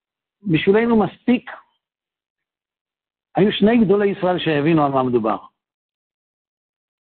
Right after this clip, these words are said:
שני אנשים מאוד מוכשרים. אם הייתי שואל אתכם בדור הזה, מי מגדולי ישראל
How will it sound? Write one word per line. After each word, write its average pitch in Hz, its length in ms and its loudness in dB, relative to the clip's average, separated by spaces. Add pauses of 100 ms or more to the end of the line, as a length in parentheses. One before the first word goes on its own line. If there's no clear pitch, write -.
(200)
שני 175 220 -2
אנשים 160 300 2
מאוד 160 180 0
מוכשרים. 110 440 -4 (1300)
אם 175 40 2
הייתי 220 240 0
שואל 208 200 0
אתכם 185 160 -2
בדור 170 280 0
הזה, 160 180 0
מי 214 720 2 (560)
מגדולי 160 600 0
ישראל 175 580 -2